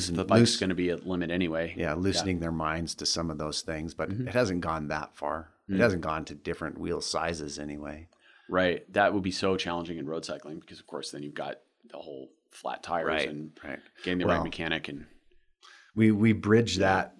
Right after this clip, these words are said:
Speaker 1: challenge with disc wheels,
Speaker 2: There,
Speaker 1: you know?
Speaker 2: we have <laughs> with a
Speaker 1: Um,
Speaker 2: lot of discussion and resistance and
Speaker 1: Right,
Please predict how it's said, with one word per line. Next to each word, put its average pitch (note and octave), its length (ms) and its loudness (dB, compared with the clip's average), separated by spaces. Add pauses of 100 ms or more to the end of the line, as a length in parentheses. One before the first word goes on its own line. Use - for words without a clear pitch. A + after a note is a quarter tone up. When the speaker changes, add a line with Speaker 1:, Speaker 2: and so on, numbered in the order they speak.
(100)
Speaker 1:
challenge F#2 640 2
with E2 420 -4 (640)
disc F2+ 320 0
wheels, D#2+ 540 -6 (420)
Speaker 2:
There, G2+ 140 2
Speaker 1:
you F2 60 -2
know? E2 120 0
Speaker 2:
we A#2+ 140 6
have G2+ 480 6
<laughs> - 80 -8
with A#2+ 100 -2 (120)
a F2 320 6
Speaker 1:
Um, E2 60 2
Speaker 2:
lot F#2 200 6
of F#2 160 2
discussion F2 540 0
and D#2+ 100 -4
resistance D#2 560 -8
and E2 80 0
Speaker 1:
Right, D2+ 240 -4